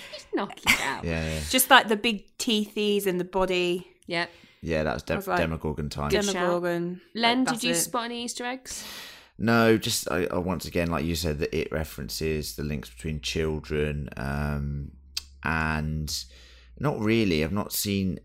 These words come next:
Speaker 2: I've not seen too many references. Obviously, we spoke about Holly Gibney before and how her character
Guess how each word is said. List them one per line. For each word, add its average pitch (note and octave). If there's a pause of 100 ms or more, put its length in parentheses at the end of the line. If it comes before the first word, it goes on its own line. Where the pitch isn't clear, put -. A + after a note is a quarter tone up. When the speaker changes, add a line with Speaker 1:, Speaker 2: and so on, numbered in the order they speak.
Speaker 2:
I've -
not G#2
seen A2
too F#2+
many F2
references. D2+
Obviously, E2
we D#2+
spoke F#2
about -
Holly D#2+
Gibney D#2
before C#2
and C#2
how D2
her C#2
character B1+